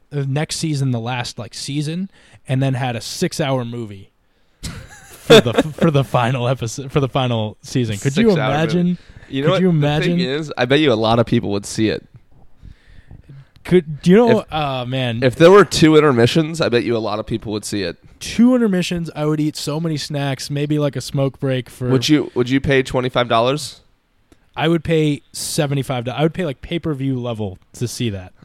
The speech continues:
Speaker 2: I think I would too.
Speaker 1: I would love that. What, what did, what do you call Game of Thrones? I don't know. You didn't even call it a T V show.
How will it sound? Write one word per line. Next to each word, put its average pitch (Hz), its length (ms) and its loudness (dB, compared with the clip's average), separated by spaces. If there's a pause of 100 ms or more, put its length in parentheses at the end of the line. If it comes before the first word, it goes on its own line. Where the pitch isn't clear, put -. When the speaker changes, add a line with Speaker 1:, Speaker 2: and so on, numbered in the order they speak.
Speaker 2:
I 131 80 -6
think 196 180 -6
I 170 100 2
would 143 200 -2
too. 120 320 0 (480)
Speaker 1:
I 147 140 0
would 156 160 4
love 135 340 -2
that. 143 180 -12
What, 165 320 2
what 170 360 0
did, 214 200 -2
what 190 160 0
do 254 60 -2
you 262 80 0
call 208 340 -4
Game 208 180 0
of 185 60 -2
Thrones? 185 220 -4
I 160 40 -6
don't 185 100 -4
know. 190 40 -2
You 175 80 -4
didn't 190 100 -4
even 185 140 -10
call 175 220 -6
it 143 40 -4
a - 40 -10
T 131 160 -10
V 139 140 -6
show. - 300 -12